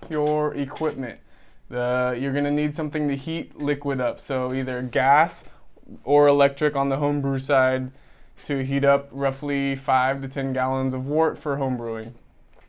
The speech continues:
You're gonna need something to c-, collect that, which is called the kettle. Um, it's called your brew kettle. Usually it's a big stainless steel pot.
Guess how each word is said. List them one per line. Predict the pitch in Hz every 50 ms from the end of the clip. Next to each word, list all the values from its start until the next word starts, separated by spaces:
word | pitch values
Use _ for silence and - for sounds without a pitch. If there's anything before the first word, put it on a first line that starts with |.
| - - -
You're | 175 143
gonna | 139 139 139
need | 139 143 143 139 139
something | 151 143 131 147 139 139
to | 135 131
c-, | - - 151 - -
collect | - - 156 139 143 143 -
that, | 160 156 151 139 - - - - -
which | - 143 139 135 -
is | 135 131
called | - 147 139 135 123
the | 127
kettle. | 127 - - 147 131 120 117 104 107 117 - - - - - - - - - -
Um, | - 127 123 120 120 120 120 117 120 123 131 - - - - - -
it's | 131 127 123 -
called | - 135 131
your | 127 131 127
brew | 127 139 143 135
kettle. | 135 143 127 120 117 113 113 123 135
Usually | 139 131 135 135 139 143 139
it's | 131 131 127
a |
big | 123 120 143 139 131
stainless | 131 - 156 143 139 139 139 131 135
steel | - - 139 131 127
pot. | - - 147 135 139 139 - -